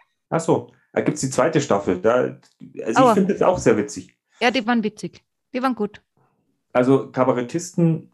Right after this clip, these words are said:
Speaker 1: äh, stehe ich drauf, stehe ich voll drauf. Und natürlich, weiß ich, wenn im Freundeskreis, wenn man vielleicht irgendwie Haschkekse irgendwie isst oder sowas und nach einer Zeit, wenn man irgendwie
Speaker 2: Darf
Speaker 1: äh,
Speaker 2: man nicht sagen.
Speaker 1: Haschkekse?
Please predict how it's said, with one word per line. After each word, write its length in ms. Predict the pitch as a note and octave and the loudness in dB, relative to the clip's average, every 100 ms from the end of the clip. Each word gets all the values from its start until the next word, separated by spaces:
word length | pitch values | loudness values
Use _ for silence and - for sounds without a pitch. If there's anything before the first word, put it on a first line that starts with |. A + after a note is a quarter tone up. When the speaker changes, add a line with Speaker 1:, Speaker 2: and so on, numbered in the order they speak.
| _ | _
Speaker 1:
äh, 280 | A2+ A#2 G#2+ | -6 -4 -4
stehe 220 | - C#3 | 2 2
ich 60 | A#2+ | 4
drauf, 260 | F#2+ F#2 | 0 0
stehe 160 | - B2 | -2 -6
ich 60 | A#2+ | 0
voll 120 | A2 | 2
drauf. 200 | G#2 - | 2 0
Und 160 | C#3+ C#3+ | 2 2
natürlich, 380 | B2+ C3+ B2+ - - _ - | 2 4 2 0 -20 _ -6
weiß 220 | G2+ G#2+ | -6 -2
ich, 180 | B2+ A2+ | -2 0
wenn 120 | G#2+ | 0
im 280 | G#2 G#2 - | 0 -4 -12
Freundeskreis, 720 | - A2 A#2+ B2 - A#2 A#2+ A#2 | -4 0 2 0 -2 0 0 0
wenn 80 | |
man 120 | G#2+ G#2 | -2 2
vielleicht 260 | G#2+ G#2+ | 0 0
irgendwie 240 | A2 A2 G#2 | -2 -2 0
Haschkekse 960 | A#2+ - C3 B2+ - - B2+ B2 C3 | -2 -2 2 2 0 0 0 2 2
irgendwie 420 | B2+ B2 B2+ B2 | 4 4 2 0
isst 260 | C3 C3+ - | 0 0 0
oder 100 | B2+ | 0
sowas 320 | B2+ B2+ B2+ - - - - | 2 2 0 -4 -20 -18 -4
und 80 | |
nach 80 | A#2 | -2
einer 160 | A#2+ A2+ | 0 -2
Zeit, 300 | - A2+ B2 | 0 0 0
wenn 60 | A#2+ | 0
man 160 | A#2 | 0
irgendwie 420 | A#2 A#2+ A2+ A2+ - - - _ _ - | -2 -2 -2 -4 -6 -20 -20 _ _ -2
Speaker 2:
Darf 240 | A3+ A#3+ | 2 4
Speaker 1:
äh, 40 | A#3 | 4
Speaker 2:
man 140 | A3 | 4
nicht 240 | G#3 E3+ - | 4 0 -4
sagen. 800 | G3+ G3+ A3 G#3+ F#3+ F3+ F3 E3+ - | -2 -2 -2 -2 -2 -2 -4 -10 -12
Speaker 1:
Haschkekse? 760 | - E3 - B2+ B2 - F#3 | -2 -2 0 0 0 0 -2